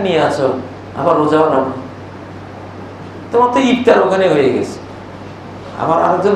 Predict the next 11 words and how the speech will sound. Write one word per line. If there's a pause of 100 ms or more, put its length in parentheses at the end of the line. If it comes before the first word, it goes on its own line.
বয়ফ্রেন্ড
নিয়ে
রোজা
রাখে, (1200)
বয়ফ্রেন্ড
আছে
উনি
রোজা
রাখেন, (1300)
রোজা
তো